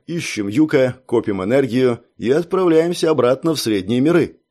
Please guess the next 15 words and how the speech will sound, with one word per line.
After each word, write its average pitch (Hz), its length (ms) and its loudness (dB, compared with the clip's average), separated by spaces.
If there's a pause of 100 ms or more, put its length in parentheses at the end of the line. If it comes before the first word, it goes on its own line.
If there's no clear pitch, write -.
(260)
Правда, 131 480 0
до 123 160 0
того 113 260 0
момента 123 420 0
нужно 113 320 -2
будет 110 300 -2
Сонг 120 360 -2
и 123 40 -2
Юка 156 400 -2
вывести 107 400 -4
на 107 140 -2
совершенно 117 580 -2
новый 113 380 2
уровень 123 360 0
силы, - 360 -6